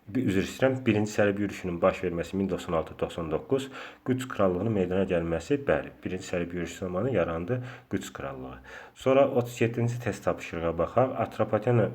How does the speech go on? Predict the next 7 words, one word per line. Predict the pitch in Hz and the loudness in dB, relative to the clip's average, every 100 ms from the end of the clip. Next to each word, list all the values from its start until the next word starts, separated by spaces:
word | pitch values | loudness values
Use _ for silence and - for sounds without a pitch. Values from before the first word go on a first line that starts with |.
| 113 | 2
öz | 117 101 | 2 2
dövlət | 92 101 98 - - 101 | 2 2 0 -2 -8 -6
müstəqilliyini | 95 - 87 87 85 | -4 -4 -4 -2 0
bərpa | 92 92 - | 0 0 0
etməsində | 101 - 135 - 92 107 | -2 0 0 0 0 2
mühüm | 107 90 107 92 | 2 -2 -2 2
rol | 92 | 2